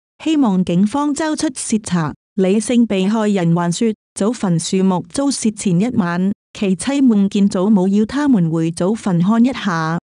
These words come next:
隔日上午，鄰居即通知祖墳前樹木雙雙遭鋸斷。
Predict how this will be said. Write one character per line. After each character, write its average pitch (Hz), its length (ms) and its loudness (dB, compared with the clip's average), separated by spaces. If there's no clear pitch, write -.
隔 240 140 -6
日 220 260 -2
上 180 340 -2
午， 185 220 2
鄰 170 220 0
居 262 160 -2
即 269 260 -4
通 294 180 0
知 285 200 0
祖 202 200 -2
墳 180 300 -2
前 170 220 -2
樹 196 200 -2
木 190 200 2
雙 254 280 2
雙 247 240 0
遭 247 200 -2
鋸 190 240 -2
斷。 160 420 0